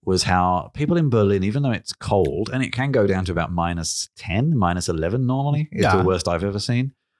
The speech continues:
Speaker 1: people will try to struggle through with the crappiest clothes for the longest time, wearing sneakers and jeans and stuff. And you go to Finland and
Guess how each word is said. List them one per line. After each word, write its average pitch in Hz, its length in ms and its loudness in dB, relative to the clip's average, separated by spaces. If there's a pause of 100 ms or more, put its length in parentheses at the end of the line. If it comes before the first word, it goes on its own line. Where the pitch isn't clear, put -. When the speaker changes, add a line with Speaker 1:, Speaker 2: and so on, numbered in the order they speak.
(240)
Speaker 1:
people 135 340 2
will 101 420 2
try 113 260 2
to 120 80 2
struggle 98 460 0
through 87 340 0
with 82 180 -6
the 80 160 -10 (260)
crappiest 120 440 0
clothes 78 540 -2
for - 80 -8
the 82 80 -2
longest 95 340 0
time, 71 360 -4
wearing 85 220 -2
sneakers 95 540 0
and 73 100 -2
jeans 92 280 -2
and 90 60 -6
stuff. 90 300 -6
And 104 80 4
you 131 120 4
go 127 300 4
to 117 180 0
Finland 123 480 0
and 139 200 -2